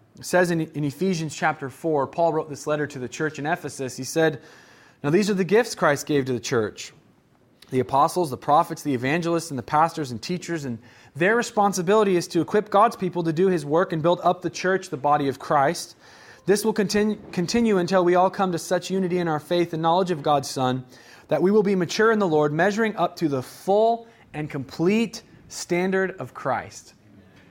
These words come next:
Now, I don't know about you, but I'm definitely not there, right? The full and complete standard of Christ. I'm definitely not there. I don't feel like I'm even close, but God wants to bring me to this place. Becoming a Christian and, and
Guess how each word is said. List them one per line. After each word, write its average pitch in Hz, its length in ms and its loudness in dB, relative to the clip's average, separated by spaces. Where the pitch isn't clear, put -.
Now, 143 80 -2
I 180 60 6
don't 220 100 2
know 214 120 2
about 151 280 0
you, 160 300 2
but 139 240 -6
I'm 131 80 -10
definitely 160 420 -2
not 120 220 -6
there, 117 400 -4
right? 135 280 -2
The 135 80 -12
full 165 360 0
and 151 100 -4
complete 143 340 -6
standard 139 360 -6
of 123 100 -8
Christ. 135 540 -4
I'm 131 100 -10
definitely 147 500 -2
not 135 300 -2
there. 127 440 -2
I 123 120 -4
don't 147 180 -4
feel 151 140 0
like 143 120 0
I'm 151 120 -4
even 143 200 -4
close, 147 680 -2
but 123 120 -10
God 160 220 0
wants 156 240 -6
to - 80 -12
bring 151 320 -4
me 135 80 -4
to 131 160 -8
this 123 180 -8
place. - 540 -12
Becoming 202 400 0
a 165 60 0
Christian 156 500 -4
and, 127 140 -4
and 123 140 -8